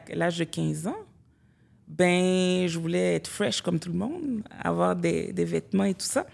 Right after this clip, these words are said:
Alors, pendant les temps de récréation, chaque fille devait venir, voulait avoir une coupe de T L C ou bien Mary J. Blige, whatever. Ils me montraient la photo, puis je le faisais avec mes ciseaux.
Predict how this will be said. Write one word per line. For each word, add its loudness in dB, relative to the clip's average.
Alors, 2
pendant 6
les 2
temps 0
de 0
récréation, -2
chaque 4
fille 4
devait 6
venir, 6
voulait 6
avoir 8
une 4
coupe 0
de 4
T 0
L 6
C 4
ou 4
bien 4
Mary 4
J. 2
Blige, 4
whatever. 4
Ils -2
me 4
montraient 0
la 4
photo, -4
puis -6
je 0
le -4
faisais 2
avec 4
mes 4
ciseaux. 2